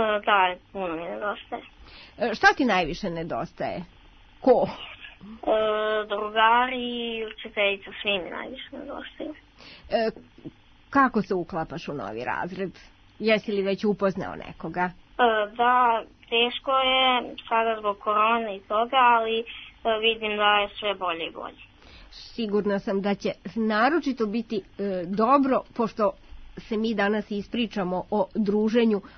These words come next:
Speaker 2: odnosno pošto utvrdiš neke, neke cake koje možeš da primeniš, e, već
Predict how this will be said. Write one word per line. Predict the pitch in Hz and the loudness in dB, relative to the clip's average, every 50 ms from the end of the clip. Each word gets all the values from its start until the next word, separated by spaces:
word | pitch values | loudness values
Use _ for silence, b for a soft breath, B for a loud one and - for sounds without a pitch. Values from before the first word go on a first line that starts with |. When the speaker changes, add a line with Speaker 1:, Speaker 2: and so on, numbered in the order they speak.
| B B | B B
Speaker 2:
odnosno | - 202 208 190 196 202 190 - 214 190 180 b b b b b - | 2 2 4 4 4 2 2 2 0 0 -2 b b b b b -4
pošto | 214 202 - - - - - | -4 -4 -2 -2 -4 -4 0
utvrdiš | - 240 233 220 - 240 277 277 220 202 196 - - | 2 2 2 2 4 4 4 4 4 4 0 2 2
neke, | 220 208 202 190 - 214 196 - - - | 2 2 2 0 0 -2 -2 -2 0 0
neke | 220 214 214 214 196 - 208 180 | 2 4 4 2 2 0 -2 -2
cake | - - 220 185 196 202 196 - 220 - | 0 4 6 6 6 6 4 2 -4 -4
koje | - 208 190 170 175 | 0 0 0 2 2
možeš | 196 185 185 190 185 196 196 | 2 2 2 0 0 -2 -2
da | 185 175 185 | -2 -2 -4
primeniš, | 185 - 196 190 190 190 190 190 180 180 170 165 - - | -2 0 0 2 2 2 2 2 0 0 -4 -6 -8 -14
e, | B B B B B B B B - 202 - - | B B B B B B B B -2 -2 0 0
već | 208 202 233 233 208 - - - | 2 4 4 4 4 0 -4 -14